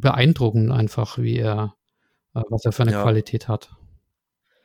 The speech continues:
Speaker 2: Ja, aber die aus meiner Sicht größte Überraschung hast du noch gar nicht, ähm, noch gar nicht erwähnt. Ich meine, gut, klar, Nepo ist, ist eine Überraschung, aber,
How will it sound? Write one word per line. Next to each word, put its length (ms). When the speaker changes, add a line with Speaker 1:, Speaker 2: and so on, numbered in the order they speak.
Speaker 2:
Ja, 340
aber 200
die 120
aus 140
meiner 220
Sicht 180
größte 280
Überraschung 320
hast 160
du 60
noch 180
gar 160
nicht, 280
ähm, 200
noch 160
gar 100
nicht 120
erwähnt. 280
Ich 80
meine, 120
gut, 120
klar, 240
Nepo 380
ist, 160
ist 200
eine 80
Überraschung, 460
aber, 320